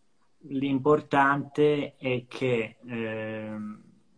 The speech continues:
innanzitutto si specifi-, si specifica quando non, non devono essere, cioè, quando uno scrive ricette tradizionali italiane, poi non sono tradizionali, quello no.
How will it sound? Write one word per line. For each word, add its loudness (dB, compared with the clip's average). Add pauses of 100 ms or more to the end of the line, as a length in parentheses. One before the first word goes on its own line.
(1400)
innanzitutto -2
si -8
specifi-, -6
si -8
specifica -8
quando -2
non, -4
non -6
devono 2
essere, -4
cioè, -6
quando -6
uno -2
scrive -2
ricette 0
tradizionali -4
italiane, -4
poi -2
non -6
sono -12
tradizionali, -6
quello 0
no. -4